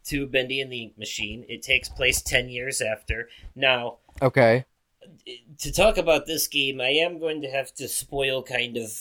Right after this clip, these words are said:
Speaker 1: the first game, and so spoilers for a game from twenty seventeen, everyone, uh,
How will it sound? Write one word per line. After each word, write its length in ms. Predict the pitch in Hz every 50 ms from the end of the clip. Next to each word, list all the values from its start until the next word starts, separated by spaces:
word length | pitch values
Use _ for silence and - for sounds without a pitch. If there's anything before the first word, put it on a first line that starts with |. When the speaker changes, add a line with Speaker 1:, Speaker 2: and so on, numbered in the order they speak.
| - 120 120
Speaker 1:
the 100 | 120 113
first 460 | - - 135 123 123 120 - - -
game, 420 | 113 110 107 104 104 110 107 107 113 -
and 520 | - 123 117 117 117 117 113 113 113 110 -
so 560 | - - 120 113 113 110 110 104 101 110 110
spoilers 600 | - - - - 190 202 214 208 196 180 170 147 -
for 180 | - 180 165
a 260 | 147 139 135 127 123
game 320 | 117 120 123 147 147 147 143
from 200 | - - 143 135
twenty 320 | 120 - - 151 156 156 143
seventeen, 1000 | - - 165 139 123 131 131 - - 147 147 131 123 117 117 113 110 117 131 127 _ _ _ _ -
everyone, 600 | 104 98 107 110 110 110 110 110 110 117 123 123 _ _ _ _ _ _ _ _ _ -
uh, 580 | - 120 117 117 113 113 113 110 110 110 110